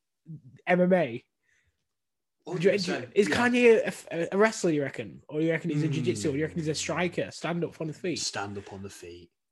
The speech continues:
Speaker 1: You know what? I reckon he's more of a Thai.
Speaker 2: Thai box.
Speaker 1: I think he's a bit of an Usman.
Speaker 2: Do you think?
Speaker 1: Yeah, get him against the cage.
Speaker 2: I mean, <laughs> there's only one way to find out. Get him in there and Pete.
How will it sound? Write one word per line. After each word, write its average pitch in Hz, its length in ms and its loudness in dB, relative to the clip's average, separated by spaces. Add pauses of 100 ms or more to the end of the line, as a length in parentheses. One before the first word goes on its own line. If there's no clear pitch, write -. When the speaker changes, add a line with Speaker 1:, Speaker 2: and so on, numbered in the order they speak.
(220)
Speaker 1:
You 123 200 -12
know 175 100 0
what? 160 160 -6
I 160 100 -2
reckon 170 240 0
he's 139 100 -2
more 135 140 -4
of 113 80 -12
a 113 160 -18
Thai. 127 540 -10 (440)
Speaker 2:
Thai 107 200 -12
box. 95 240 -18
Speaker 1:
I - 100 -6
think 208 160 -2
he's 185 80 -4
a 151 60 -2
bit 131 160 -2
of 123 40 -8
an 160 120 0
Usman. 131 360 -6 (460)
Speaker 2:
Do 131 60 -12
you 127 80 -10
think? 131 300 -2 (120)
Speaker 1:
Yeah, 165 400 -2
get 139 140 -4
him 151 80 -4
against 156 220 -2
the - 60 -8
cage. 160 480 2 (400)
Speaker 2:
I 123 60 -16
mean, 123 220 -12 (180)
<laughs> - 160 -20
there's 113 200 -6
only 147 120 -2
one 139 140 -2
way 135 100 -4
to - 100 -10
find 131 280 -4
out. 127 180 -2
Get 127 120 -8
him 123 100 -8
in 135 80 -8
there 113 160 -8
and 101 100 -12
Pete. 117 240 -10